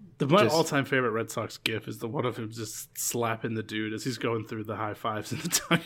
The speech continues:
Speaker 1: <laughs> dugout.
Speaker 2: That's probably the greatest Red Sox gif of all time.
Speaker 1: <laughs> Yeah.
Speaker 2: It's
Speaker 1: I think it has
Speaker 2: amazing.
Speaker 1: to be.
Speaker 2: Yeah, it's the best thing ever.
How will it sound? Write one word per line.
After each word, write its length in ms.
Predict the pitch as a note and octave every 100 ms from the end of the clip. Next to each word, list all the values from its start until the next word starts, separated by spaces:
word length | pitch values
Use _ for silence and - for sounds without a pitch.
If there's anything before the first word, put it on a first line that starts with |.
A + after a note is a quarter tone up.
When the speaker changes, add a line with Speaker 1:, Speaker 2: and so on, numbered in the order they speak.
| -
Speaker 1:
<laughs> 0 |
dugout. 440 | E3 - F3 - - _ _ _ -
Speaker 2:
That's 220 | F3 G#3+
probably 540 | - B3 D#4 F4 C#4+ B3+
the 80 | F#3
greatest 460 | D#3 F3 E3 B2+
Red 200 | D#3 D3+
Sox 300 | - D3+ -
gif 280 | F3+ E3 D#3+
of 140 | B2+
all 220 | C3 B2 A#2+
time. 520 | - F#3 G#2 - -
Speaker 1:
<laughs> 40 | -
Yeah. 760 | A3 - - - - - - - - - - - F3+
Speaker 2:
It's 180 | F3
Speaker 1:
I 40 | A3
think 100 | A#3
it 100 | B3+
has 140 | F3+
Speaker 2:
amazing. 180 | G#2+ D#2
Speaker 1:
to 60 | A2+
be. 240 | A#2 - - - -
Speaker 2:
Yeah, 320 | C4 G2+ - -
it's 240 | E3 -
the 120 | F#3
best 300 | E3+ F#3 -
thing 220 | F#3 E3
ever. 340 | C#3+ F#2+ F2